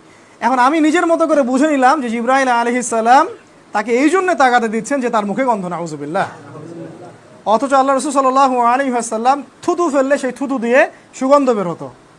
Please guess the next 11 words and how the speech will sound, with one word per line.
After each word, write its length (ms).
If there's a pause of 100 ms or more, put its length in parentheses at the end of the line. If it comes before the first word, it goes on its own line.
(1600)
বিশ্বাস 220
করছেন 220
না? 80 (1160)
থুতু 300
ফেললে 260
মানুষ 320
এটা 140
গায়ে 260
মাখা 220
শুরু 200
করতো। 360